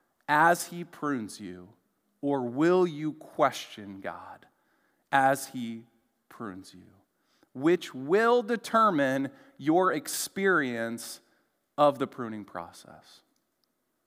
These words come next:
Okay, so part of this organic growing process is enduring, painful pruning. The second thing we see, the primary exhortation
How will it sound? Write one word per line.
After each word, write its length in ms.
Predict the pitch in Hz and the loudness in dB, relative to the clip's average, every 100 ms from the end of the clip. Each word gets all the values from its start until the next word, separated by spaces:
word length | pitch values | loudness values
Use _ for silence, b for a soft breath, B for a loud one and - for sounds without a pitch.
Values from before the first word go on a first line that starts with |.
| _ _ _ _ _ _ _ - | _ _ _ _ _ _ _ -2
Okay, 140 | 160 | -2
so 120 | 156 | -2
part 260 | - 165 185 | 0 2 4
of 60 | |
this 160 | 196 175 | 2 0
organic 560 | 165 160 139 147 180 160 | 0 -2 2 2 2 2
growing 420 | 160 160 160 160 | 2 4 2 -2
process 480 | - 151 143 151 131 | 2 2 4 -2 -6
is 120 | 127 | -6
enduring, 720 | 131 120 127 143 160 160 160 | -4 -4 -2 0 2 4 2
painful 420 | 151 151 151 165 | -2 -2 0 -2
pruning. 460 | 156 - 127 131 139 B B B | -4 -4 -2 -2 -4 B B B
The 80 | 160 | 2
second 360 | 220 233 285 | 4 6 4
thing 160 | 202 180 | 2 2
we 140 | 156 | 2
see, 460 | 151 - 131 139 175 | 0 -2 0 2 0
the 340 | - - - | -4 -10 -10
primary 440 | 151 185 220 226 202 | 4 6 6 6 6
exhortation 800 | 175 - 165 151 139 147 135 | 4 2 -2 -2 -2 -4 -4